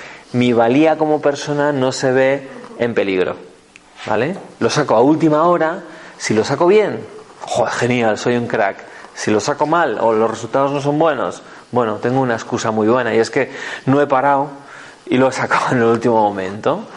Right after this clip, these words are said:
Con lo cual, mi valía como persona no está en ningún tipo de duda. Con lo cual, la procrastinación funciona muy bien. Es fundamental darse cuenta de cuándo la estamos utilizando, evidentemente inconscientemente,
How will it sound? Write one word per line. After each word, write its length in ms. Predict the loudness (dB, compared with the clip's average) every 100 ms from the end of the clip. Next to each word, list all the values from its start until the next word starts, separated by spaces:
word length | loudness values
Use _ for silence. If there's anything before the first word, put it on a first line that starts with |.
| -20
Con 140 | -4 -2
lo 80 | 0
cual, 180 | 0
mi 140 | 0 2
valía 320 | 2 2 0
como 200 | 2 2
persona 580 | 0 -2 -2 0 -2 -4
no 300 | -4 -2 0
está 460 | 0 -4 -4 -4 -4 -12 -20 -16 -4
en 180 | -2 0
ningún 300 | 0 0 -2
tipo 240 | -2 -2
de 80 | -2
duda. 320 | -2 -4 -6
Con 140 | -4 0
lo 60 |
cual, 120 | 0 0
la 80 |
procrastinación 680 | -2 -4 -4 -4 -6 -2 -4
funciona 360 | -2 -2 -2 -2
muy 200 | -2 -2
bien. 320 | 0 -2 -6 -16 -20 -20 -18 -12
Es 140 | -4
fundamental 640 | -2 0 0 0 -2 -2
darse 300 | -2 -2 -2
cuenta 280 | -2 -2 0
de 120 | 0
cuándo 240 | 0 0 0
la 100 | -2
estamos 320 | -2 -6 -4
utilizando, 580 | -4 -4 -2 -2 -2 -4 -8 -6
evidentemente 680 | -2 0 0 0 0 0 -2
inconscientemente, 1000 | -2 -4 -2 -2 0 0 0 -2 -4